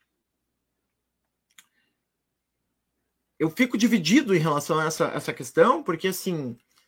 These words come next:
sim, ah,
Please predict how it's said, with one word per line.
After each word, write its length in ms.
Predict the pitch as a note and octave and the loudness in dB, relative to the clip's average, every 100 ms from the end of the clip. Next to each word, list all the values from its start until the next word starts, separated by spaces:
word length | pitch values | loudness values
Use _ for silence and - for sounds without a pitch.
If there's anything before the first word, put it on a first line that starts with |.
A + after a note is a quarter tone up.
| _ | _
sim, 460 | - B3+ E3 A2 - _ _ _ _ _ _ _ _ _ _ | -4 0 0 -4 -12 _ _ _ _ _ _ _ _ _ _
ah, 500 | A#2 A2+ A2 G#2+ G2+ | -10 -8 -8 -8 -10